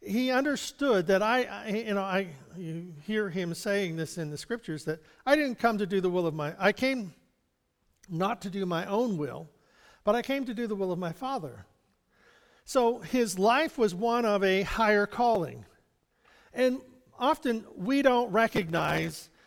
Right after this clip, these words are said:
that the gifts and abilities that God has given us is a higher calling. Now, we compare,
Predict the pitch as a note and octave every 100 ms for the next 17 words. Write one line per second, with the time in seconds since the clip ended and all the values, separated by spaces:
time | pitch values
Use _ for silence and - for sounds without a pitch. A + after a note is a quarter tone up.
0 | _ E3+ F#3+ G3+ G#3 F3+ C#3 C#3 A#3+ -
1 | - G3+ D#3 A#3+ C4+ - F3 D#3+ E3 A3
2 | G#3 E3+ C#3 A3+ C#4+ A3 B2 C3 E3 -
3 | _ _ _ _ _ _ _ _ A#3 A#3
4 | A3+ - - G#3 G#3 G3 - A#3+ A#3 A3
5 | - A#3+ A3 D3 A#2+ E2+ _ _ _ _
6 | _ _ _ _ _ _ _ - A3+ G3+
7 | - F3+ C#4+ F#3 - F#3+ - A3 C#3 D3+